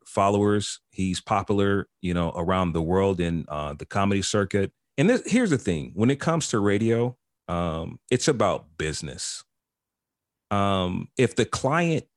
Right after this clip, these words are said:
knows Ricky Smiley and they're a fan of Ricky Smiley, they're gonna wanna spend money on the radio station.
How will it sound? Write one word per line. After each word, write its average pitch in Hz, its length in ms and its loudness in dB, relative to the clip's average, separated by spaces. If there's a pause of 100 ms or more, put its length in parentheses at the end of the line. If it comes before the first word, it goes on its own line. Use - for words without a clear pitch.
(300)
knows 113 540 4
Ricky 127 280 0
Smiley 123 680 -2 (560)
and 107 160 4
they're 113 140 6
a 95 60 2
fan 107 340 2
of 110 100 0
Ricky 117 200 -2
Smiley, 120 560 -2 (440)
they're 120 140 2
gonna 151 220 4
wanna 110 200 2
spend 98 300 0
money 107 340 2
on 90 120 0
the 73 100 -4
radio 101 300 0
station. - 500 -10